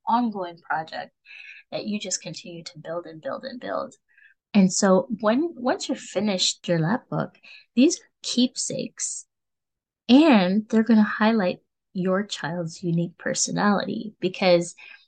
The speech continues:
not everyone's lap book is gonna look the same, right? You might have a young girl who is fascinated with all things rainbow,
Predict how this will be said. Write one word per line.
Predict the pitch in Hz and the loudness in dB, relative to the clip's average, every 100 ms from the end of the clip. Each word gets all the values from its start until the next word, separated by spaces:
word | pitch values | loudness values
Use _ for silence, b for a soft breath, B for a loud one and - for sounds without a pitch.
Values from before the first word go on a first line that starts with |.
| _ _ _ _ | _ _ _ _
not | 190 226 - - | -2 0 0 -4
everyone's | 185 185 180 170 165 | -2 -2 -2 -4 -6
lap | - 180 | -8 -8
book | - - - | -8 -12 -12
is | - - | -14 -10
gonna | 151 156 | -8 -8
look | 160 - | -8 -12
the | - | -16
same, | - - 269 269 _ - | -6 -4 -6 -14 _ -10
right? | 156 214 - _ _ B B B _ _ | -6 -6 -10 _ _ B B B _ _
You | 170 180 | -4 0
might | 196 196 - | 0 -2 0
have | 185 180 180 175 - | 2 2 0 -4 -8
a | 180 175 170 165 175 202 | -6 -4 -2 -2 -4 -2
young | 185 175 185 | -2 -2 -2
girl | 180 175 190 208 208 | 0 2 2 -2 -4
who | 151 151 | -4 -4
is | 151 - 160 151 160 - - B B | -4 -6 -4 -4 -8 -14 -20 B B
fascinated | 160 - - 190 185 190 185 185 - | -6 -6 -10 -8 -6 -4 -4 -4 -6
with | - - _ | -10 -10 _
all | - 240 262 | -4 -2 -4
things | - 247 226 226 226 214 - _ _ _ _ _ | -2 -2 0 0 -2 -6 -16 _ _ _ _ _
rainbow, | 165 170 180 214 202 190 190 190 190 | -2 2 6 6 6 2 2 2 0